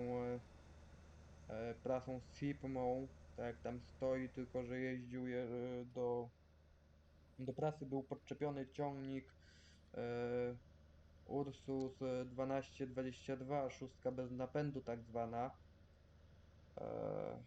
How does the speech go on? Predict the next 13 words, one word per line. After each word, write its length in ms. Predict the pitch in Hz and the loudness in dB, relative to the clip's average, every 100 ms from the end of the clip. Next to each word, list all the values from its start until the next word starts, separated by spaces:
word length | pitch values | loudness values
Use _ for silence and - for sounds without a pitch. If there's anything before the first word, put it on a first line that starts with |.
| - - - | -16 -20 -8
no 120 | 117 | -6
to 240 | 123 131 | 0 0
pamiętam, 680 | 127 135 135 143 139 127 123 | 0 0 0 0 0 0 2
jak 180 | 123 123 | 0 -2
się 340 | - 131 127 127 | -2 -2 -2 -2
ciągnęło 500 | 135 131 135 135 127 | -2 0 2 2 2
za 100 | 123 | 0
ten 200 | 127 127 | -2 -6
sznurek, 540 | - 139 143 131 120 | -2 0 4 4 4
żeby, 600 | 120 120 123 127 123 123 120 - - - - - - - | 2 -2 0 0 0 0 -4 -10 -20 -20 -20 -20 -16 -8
e, 280 | - 117 117 - | -4 -2 -2 -2
puścić 440 | 143 - 127 - | -2 -2 -10 -4
mechanizm, 480 | 135 131 139 139 | -2 0 0 0